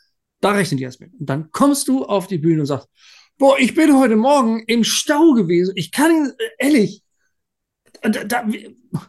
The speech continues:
ich und mein Auto im Stau, ich, damit hätte ich heute Morgen jetzt echt nicht gerettet. Wir, äh, ich habe mir extra noch den Kaffee verkniffen, jetzt sitze ich im Auto und jetzt bin ich, ich, ich bin zwei Minuten, bevor ich präsentieren muss, bin ich hier angekommen. Ich habe es gerade noch so geschafft.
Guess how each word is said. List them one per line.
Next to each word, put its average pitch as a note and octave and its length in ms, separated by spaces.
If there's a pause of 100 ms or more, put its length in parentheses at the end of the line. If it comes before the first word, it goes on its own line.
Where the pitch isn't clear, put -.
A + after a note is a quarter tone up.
(540)
ich D4+ 220
und C#4 160
mein B3 180
Auto G#3+ 300
im A3+ 160
Stau, A#3 260
ich, F#3 280
damit G3+ 280
hätte A3+ 120
ich G3 80
heute F#3 120
Morgen B3 280
jetzt B3+ 180
echt - 180
nicht F#3+ 160
gerettet. D3+ 420
Wir, F#3+ 320
äh, F#3 140
ich F3 120
habe A3 120
mir G#3+ 160
extra C4 260
noch A#3+ 100
den A#3 140
Kaffee A3 360 (160)
verkniffen, G#3+ 480
jetzt E3+ 160
sitze C#4 260
ich A3 80
im A3+ 100
Auto F#3+ 380 (200)
und G3+ 360
jetzt - 400 (320)
bin A#3+ 180
ich, A#3+ 180
ich, F#3 200 (500)
ich F#3+ 140
bin A3+ 160
zwei D4+ 400
Minuten, C#4+ 400
bevor B3 260
ich - 120
präsentieren G3+ 420
muss, F3+ 220
bin G3 120
ich E3+ 100
hier F#3 220
angekommen. E3 380
Ich D3+ 80
habe D3+ 80
es - 80
gerade B3 200
noch G3+ 80
so G3+ 80
geschafft. F3+ 280